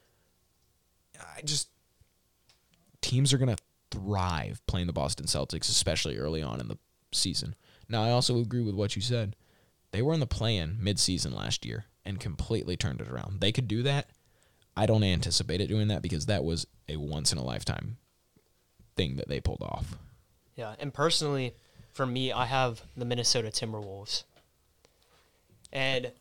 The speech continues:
Speaker 2: let me explain. I feel like, yeah, I know E won't agree with me on this, but I feel like
Speaker 1: Wait,
Speaker 2: they'll
Speaker 1: before
Speaker 2: be
Speaker 1: you
Speaker 2: able
Speaker 1: start
Speaker 2: to
Speaker 1: talking, are you talking about regular season, postseason, or just altogether underachieving?
Speaker 2: Mainly regular season, but I can see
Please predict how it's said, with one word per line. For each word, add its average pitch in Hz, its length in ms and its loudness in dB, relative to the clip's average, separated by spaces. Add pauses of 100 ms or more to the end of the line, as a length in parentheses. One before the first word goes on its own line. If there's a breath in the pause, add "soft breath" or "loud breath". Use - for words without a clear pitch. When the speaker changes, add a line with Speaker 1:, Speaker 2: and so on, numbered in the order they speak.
(280)
Speaker 2:
let 147 80 -6
me 151 120 -4
explain. 117 420 -4 (320)
I 135 100 6
feel 165 240 6
like, 151 300 6 (720)
yeah, 135 160 4
I 131 140 6
know 165 260 8
E 160 160 4
won't 156 240 8
agree 135 240 2
with 120 180 0
me 113 160 -2
on 104 140 -4
this, 107 260 -4
but 117 460 0 (600)
I 143 60 6
feel 165 200 4
like 165 260 4 (440)
Speaker 1:
Wait, 135 220 0
Speaker 2:
they'll 165 140 10
Speaker 1:
before 151 80 10
Speaker 2:
be - 40 12
Speaker 1:
you 160 40 12
Speaker 2:
able 170 100 12
Speaker 1:
start 147 200 10
Speaker 2:
to 143 60 6
Speaker 1:
talking, 113 360 6 (240)
are 117 80 8
you 131 100 10
talking 156 300 12
about 117 180 10
regular 135 460 8
season, 165 300 10
postseason, 143 480 10
or - 40 10
just 107 260 6
altogether 92 640 4
underachieving? 69 720 -2 (1900)
Speaker 2:
Mainly 135 460 4
regular 123 400 2
season, 139 400 0
but 120 120 0
I 117 140 0
can 131 180 -2
see 117 460 0